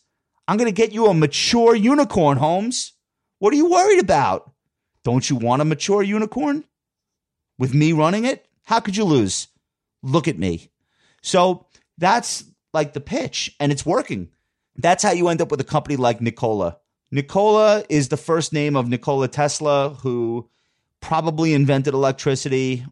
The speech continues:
um, or alternating current electricity or whatever, and Thomas Edison kinda stole it, and J Pierpont Morgan kind of aided and abetted that theft for commercial purposes. J P Morgan was, like, the biggest backer of Edison financially,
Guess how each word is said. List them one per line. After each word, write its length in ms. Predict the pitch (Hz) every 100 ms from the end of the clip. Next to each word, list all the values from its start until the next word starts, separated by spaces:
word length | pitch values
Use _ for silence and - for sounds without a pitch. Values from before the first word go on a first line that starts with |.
| _ _ _
um, 480 | 120 113 113 110 107
or 180 | 110 113
alternating 540 | 127 135 123 120 113
current 320 | 135 123 120
electricity 580 | 113 113 - 120 110 113
or 60 | 110
whatever, 460 | 110 104 107 107 -
and 400 | 113 104 104 101 - _ _ -
Thomas 340 | 135 120 117
Edison 400 | 120 117 120 110
kinda 240 | - 113
stole 380 | 110 - 165 160
it, 260 | 151 143 - _ _ _
and 400 | 113 110 107 107
J 220 | 143 135
Pierpont 540 | 131 143 120 127 107 -
Morgan 440 | 139 131 131 127
kind 240 | 135 120
of 100 | 107 -
aided 340 | 139 139 139 131
and 180 | 107
abetted 440 | 101 92 120 123 120
that 200 | 120 107
theft 480 | - 127 123 - - _ _
for 280 | _ - 110
commercial 420 | 107 113 104 107
purposes. 760 | 95 147 131 139 127 127 123 - _ _ _
J 200 | 131 117
P 160 | 120
Morgan 420 | 113 117 113 110 107
was, 200 | 98 101
like, 200 | 98 -
the 60 |
biggest 360 | 92 107 101 -
backer 340 | 131 135 135
of 120 | 120
Edison 420 | 117 113 110 113 104
financially, 800 | 110 131 127 - 120 117 117